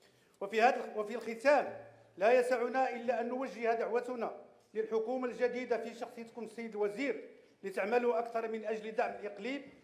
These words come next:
والمناطق ببلادنا التي تعرف خصاصا كبيرا في ميدان تجهيز السك-، الساكنة القروية بنقط الماء المهيئة وضعفا في الاستثمارات العمومية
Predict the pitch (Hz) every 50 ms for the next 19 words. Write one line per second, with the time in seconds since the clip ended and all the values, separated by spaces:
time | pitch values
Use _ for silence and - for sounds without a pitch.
0 | - - - 202 202 208 220 226 240 262 262 254 254 - 208 226 208 220 226 240
1 | 240 226 - 220 220 220 233 247 240 233 - - - - - - 190 196 208 240
2 | 254 240 240 247 240 - 254 196 220 233 226 220 196 - 220 220 214 240 254 254
3 | 247 247 214 180 - - - - - - - - - 214 208 208 254 269 262 247
4 | 233 - - 233 240 233 233 233 185 180 233 240 233 - 147 147 190 226 214 -
5 | - - 220 202 - - - 170 - - - 233 233 - - 220 220 226 - -
6 | 202 202 196 196 208 240 277 311 294 - - - - - - - - - - -
7 | - - - - - 214 247 262 262 - - 202 202 220 240 240 233 - - -
8 | 185 185 208 214 196 208 240 240 254 240 226 233 254 254 - - 190 214 240 233
9 | 254 277 247 - - - 262 269 - - - - - - - - - - _ -
10 | 233 226 220 - - 226 226 196 214 233 247 240 233 233 220 208 180 190 202 220
11 | 240 233 226 226 226 233 233 226 214 - - -